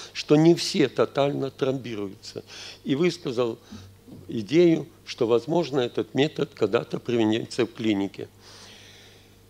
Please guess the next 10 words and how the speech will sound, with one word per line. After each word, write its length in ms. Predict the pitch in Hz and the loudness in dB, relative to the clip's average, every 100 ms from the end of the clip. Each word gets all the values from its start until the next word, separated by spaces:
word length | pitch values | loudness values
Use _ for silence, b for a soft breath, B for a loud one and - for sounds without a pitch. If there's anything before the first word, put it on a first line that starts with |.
| _ _ - | _ _ -10
Но 360 | 127 156 180 - | -2 0 0 -2
для 460 | 123 135 165 180 156 | -6 2 4 6 4
того, 320 | 143 135 160 | 2 2 0
чтобы 340 | - 139 131 | -2 -2 0
реализовать 720 | 135 131 127 131 151 160 - - | 2 2 2 4 4 2 -2 -6
идею 600 | 135 104 127 151 131 117 - | -6 -4 -2 0 0 -4 -6
Доттера, 800 | 92 98 156 - - 113 101 87 - B B B - | -12 -6 -6 -4 -4 -2 -2 -6 -16 B B B -10
ключевой 640 | - 123 135 - 110 156 170 | -4 -2 -2 -4 0 2 0
проблемой 680 | 135 139 117 120 107 104 | 0 -2 0 0 4 2
было 460 | 101 101 120 101 95 | 2 2 2 2 -2